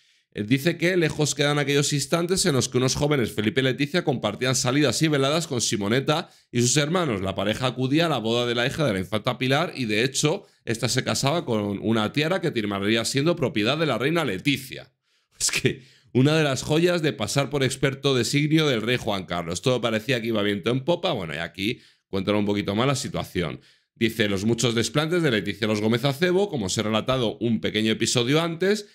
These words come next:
pues aquí relatan unos cuantos más, ¿vale? Que tampoco quiero profundizar porque lo que quiero es que veáis, em,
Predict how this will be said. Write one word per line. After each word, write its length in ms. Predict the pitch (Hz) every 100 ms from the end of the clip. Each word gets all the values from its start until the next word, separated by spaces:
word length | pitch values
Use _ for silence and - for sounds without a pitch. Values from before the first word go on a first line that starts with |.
| _
pues 200 | - -
aquí 280 | 92 - 107
relatan 500 | 110 110 117 147 -
unos 240 | 117 110 -
cuantos 460 | 98 92 82 80
más, 260 | 82 73 78
¿vale? 400 | 82 101 151 - _ -
Que 80 | 90
tampoco 300 | 90 98 104
quiero 180 | 110 104
profundizar 680 | 101 104 104 98 120 156
porque 320 | 143 104 -
lo 100 | 90
que 120 | 87 85
quiero 180 | 104
es 140 | 110 -
que 160 | 107
veáis, 680 | 98 98 120 127 151 - - _ _ _ -
em, 880 | 113 110 101 98 92 92 92 82